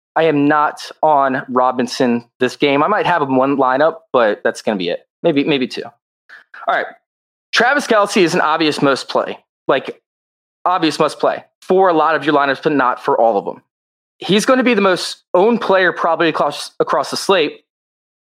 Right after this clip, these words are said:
And it's no surprise as to why. I mean, he's probably the best receiver, you know, out there for, for the tight end landscape, of course. But the bigger thing that I was looking at was the Ravens have allowed over fifty yards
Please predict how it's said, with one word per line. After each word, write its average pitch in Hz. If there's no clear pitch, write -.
And 170
it's 185
no 196
surprise 147
as 135
to 127
why. 165
I 147
mean, 135
he's 139
probably 151
the 135
best 147
receiver, 147
you 160
know, 139
out 143
there 135
for, -
for 151
the 127
tight 143
end 123
landscape, 151
of 117
course. -
But 165
the 170
bigger 240
thing 233
that 208
I 180
was 156
looking 196
at 170
was 147
the 147
Ravens 180
have 196
allowed 160
over 220
fifty 240
yards 139